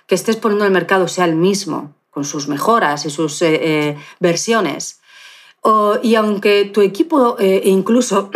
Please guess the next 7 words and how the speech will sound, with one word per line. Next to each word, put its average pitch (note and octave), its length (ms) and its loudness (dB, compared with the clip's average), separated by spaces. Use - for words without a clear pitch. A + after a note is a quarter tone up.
<clears throat> A#3 200 2
pueda B3 200 2
ser G#3 160 -2
el E3 100 2
mismo, G#3 560 0
en A3 80 2
realidad G#3 640 2